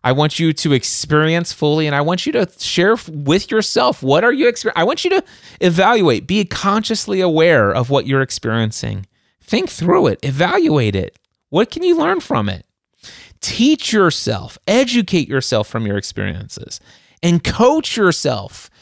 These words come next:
mentor yourself through the transformation of what it is that you've experienced, what you've learned, what, how you're growing. So co-,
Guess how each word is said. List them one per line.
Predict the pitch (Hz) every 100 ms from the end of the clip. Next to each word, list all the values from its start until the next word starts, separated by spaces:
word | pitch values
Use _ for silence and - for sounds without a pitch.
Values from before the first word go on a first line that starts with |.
| _
mentor | 156 175 214 311 269 202
yourself | 156 147 - 123 135
through | - 151
the | 151
transformation | - 165 165 160 - 180 180 262 - 127
of | 123 131
what | 139 165
it | 175
is | 147 139
that | 156 120
you've | 151
experienced, | 170 - - 392 349 -
what | 139
you've | 151 180 269
learned, | 226 359 247
what, | 127 101
how | 139 143
you're | 170
growing. | 214 220 285 220 120 - - _ _ _ -
So | - 151
co-, | - 190